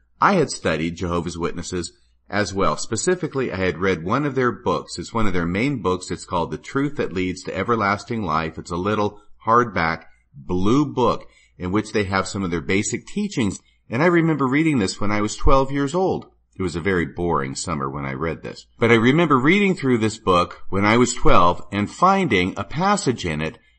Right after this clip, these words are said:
that says what Jehovah's Witnesses are supposed to do when they come across literature that is contradictory to their religious beliefs. And the answer was that they are supposed to burn it.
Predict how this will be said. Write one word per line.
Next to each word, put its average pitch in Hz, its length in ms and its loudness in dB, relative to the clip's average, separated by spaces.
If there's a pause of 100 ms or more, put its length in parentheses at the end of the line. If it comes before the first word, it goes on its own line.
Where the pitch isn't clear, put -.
(120)
that 107 160 -2
says 135 400 2
what 175 180 2
Jehovah's 139 400 0
Witnesses 113 500 0
are 95 140 0
supposed - 400 4
to 117 80 0
do 87 260 0
when 90 200 -2
they 107 140 0
come 113 300 -4
across 85 560 4 (240)
literature 120 720 -2 (280)
that 104 120 2
is 101 140 0
contradictory 92 880 -2 (240)
to 98 140 -6
their 95 160 2
religious 82 440 -4
beliefs. 78 440 -8
And 87 100 -6
the 90 120 -6
answer 165 380 -2
was 76 320 -4
that 98 140 -8
they 87 140 -2
are 98 100 -2
supposed 82 600 -6
to 82 120 -6
burn 110 560 0
it. 76 320 -10